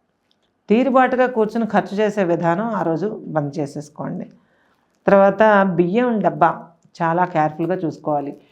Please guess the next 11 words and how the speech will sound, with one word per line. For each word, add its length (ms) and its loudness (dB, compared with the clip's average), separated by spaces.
ఇంటి 340 4
లోపల 400 4
వంటగదిలో 600 2
బియ్యం 420 -2
డబ్బా, 420 2
వంటగట్టు 540 -2
మీద 260 -2
స్ట-, 220 -6
ఉన్నటువంటి 600 0
స్టవ్ 480 0
శుభ్రత, 640 -2